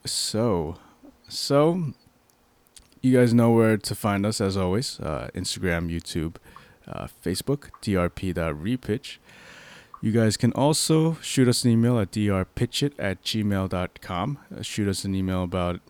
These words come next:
what you like, any movie suggestions you have that we should be talking about or repitching. Um,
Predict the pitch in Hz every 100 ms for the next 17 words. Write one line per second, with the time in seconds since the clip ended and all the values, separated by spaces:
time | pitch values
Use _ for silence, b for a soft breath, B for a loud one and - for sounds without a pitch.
0 | _ _ - - 101 - 98 95 92 92
1 | - - 104 104 101 139 147 143 113 110
2 | 101 - 92 90 90 85 87 87 - 87
3 | 87 95 123 110 82 82 87 90 82 82
4 | 85 85 - 82 - 113 - b b b
5 | b b - 87 87 87 85